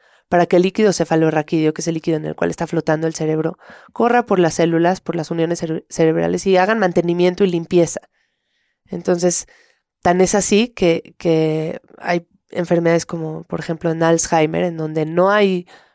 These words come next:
buena limpieza de estas, eh, proteínas de desecho anti-, o oxidantes y llegan a tener daño en el cerebro. Entonces, pues, necesitamos optimizar todo lo que pasa en el cerebro mientras dormimos.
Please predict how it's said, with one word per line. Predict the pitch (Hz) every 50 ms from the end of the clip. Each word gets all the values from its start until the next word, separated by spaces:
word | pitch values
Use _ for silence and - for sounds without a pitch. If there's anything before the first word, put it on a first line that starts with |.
| _ _
buena | - 170 180 180 175 175 170 170 170 160 156 160 - - -
limpieza | - - 160 170 175 - - 185 185 180 170 - 185
de | 165 160
estas, | 151 - - 170 151 - - - _ - - _ _ _ _
eh, | - - 160 156 156 156 156 151 _
proteínas | - 170 175 170 170 175 165 165 170 170 170 165 185 175
de | 170 170 156
desecho | 156 156 151 - - 160 160 156 - - 170 165 165 160 156 160 - -
anti-, | - 160 165 165 175 -
o | - - 175 165 160
oxidantes | 160 156 - - 175 160 165 165 160 156 151 165 170 202 - - - - - - - _
y | - 175 160 160 - _ _ _ _ _ _ _ _ _ _ _
llegan | - 175 160 160 160
a | 165 156
tener | 165 160 156 151 156 151 170 180
daño | 190 175 160 156 160 160 156
en | 156 151
el | 156 151 147
cerebro. | - - 170 175 180 180 165 165 - _ _ _ _ _ _ _ _ _ _ -
Entonces, | 180 175 - - - 196 190 -
pues, | - 185 - - - _ _ _ _ _ _ _ -
necesitamos | 202 196 185 180 170 190 175 180 190 - 208 208 226 240 -
optimizar | 190 180 - 185 175 170 165 156 - 190 180 180 185 214 - _ _ _
todo | - 208 208 220 233
lo | 220 185
que | - - 165
pasa | - 165 - 175
en | 175 165
el | 156 -
cerebro | 165 170 170 175
mientras | 180 175 170 170 175 - 175
dormimos. | 165 185 180 175 180 185 165 - - - - _